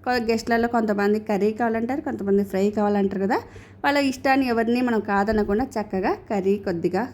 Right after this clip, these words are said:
ఫ్రై కొద్దిగా చేసి పెడితే కనుక వాళ్ళు కూడా ఫుల్ హ్యాపీ కదా. "వామ్మో, మేము వచ్చాము, మా కోసం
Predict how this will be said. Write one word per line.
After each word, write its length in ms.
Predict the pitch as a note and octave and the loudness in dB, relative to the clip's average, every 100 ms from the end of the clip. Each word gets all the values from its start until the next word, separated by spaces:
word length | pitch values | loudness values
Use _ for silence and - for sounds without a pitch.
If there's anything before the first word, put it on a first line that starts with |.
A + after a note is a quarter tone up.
| - | -8
ఫ్రై 280 | - F#3+ A#3 | 0 2 2
కొద్దిగా 420 | A3 F#3+ F3+ F#3+ | 0 -2 -2 -4
చేసి 400 | F#3+ F#3 F#3+ F#3+ | 0 0 0 -2
పెడితే 280 | F#3 F#3 F3 | -6 -4 -4
కనుక 220 | F3 C4 - B3 | -2 -2 -2 -4
వాళ్ళు 320 | G3 F#3 F3+ | -2 2 2
కూడా 200 | F#3+ - | 2 -2
ఫుల్ 280 | - G3+ G#3 | 0 0 2
హ్యాపీ 360 | G3 F#3 G3 | 0 0 0
కదా. 220 | G3 G#3 D#4 - - - | 2 0 -4 -8 -8 0
"వామ్మో, 300 | G3 G3 A3+ | 2 2 2
మేము 220 | A3 G3 | 2 2
వచ్చాము, 400 | F#3+ - G#3+ A3 | 0 -2 -2 0
మా 240 | A#3+ G#3+ | 2 2
కోసం 420 | G#3+ A3 A3+ C#4 | 2 0 2 2